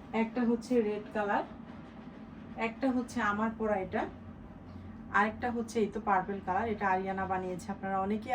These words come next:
আরিয়ানার ভিডিও দেখে নিয়েছেন। এই তিনটা কালারই অ্যাভেলেবেল আছে। প্রত্যেকটা ড্রেস আমি আপনাদেরকে দেখিয়ে দিব। আরও কিছু মিরর এবং স্টোন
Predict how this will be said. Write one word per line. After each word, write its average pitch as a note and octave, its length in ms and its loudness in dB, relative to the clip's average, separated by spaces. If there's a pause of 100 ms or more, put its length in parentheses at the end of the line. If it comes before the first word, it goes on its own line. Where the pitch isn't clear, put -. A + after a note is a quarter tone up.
আরিয়ানার A3+ 400 2
ভিডিও G#3 200 6 (120)
দেখে G3+ 280 2
নিয়েছেন। G3 360 -2 (580)
এই B3 140 2
তিনটা B3+ 260 6 (100)
কালারই A#3 320 6 (320)
অ্যাভেলেবেল F#3+ 480 2 (100)
আছে। A3 200 -4 (800)
প্রত্যেকটা C#4+ 520 2 (120)
ড্রেস B3 240 6 (100)
আমি A3+ 180 6
আপনাদেরকে G#3 400 -2 (100)
দেখিয়ে G3 300 0
দিব। G#3 120 -2 (180)
আরও A#3 200 6
কিছু C#4+ 160 -4 (100)
মিরর A#3+ 280 2
এবং A3+ 100 -2 (100)
স্টোন A3 200 0